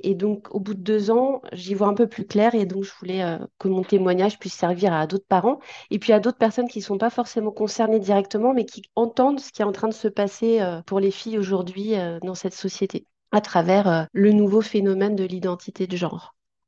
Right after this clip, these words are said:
Donc, euh, il y a deux ans, en fait, quand, euh, elle nous a annoncé ça, euh, moi, je connaissais rien à la, à la thématique, euh,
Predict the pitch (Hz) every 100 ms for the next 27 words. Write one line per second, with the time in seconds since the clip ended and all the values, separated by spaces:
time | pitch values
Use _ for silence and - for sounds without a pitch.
0 | _ 185 202 202 - 202 190 185 175 180
1 | 71 64 57 50 185 180 196 208 247 226
2 | 202 202 - 180 - 180 - - 196 196
3 | 180 185 180 185 175 180 - 226 247 196
4 | 196 214 - 196 185 - 185 196 202 175
5 | 160 - 170 165 - 202 180 180 - 208
6 | - 165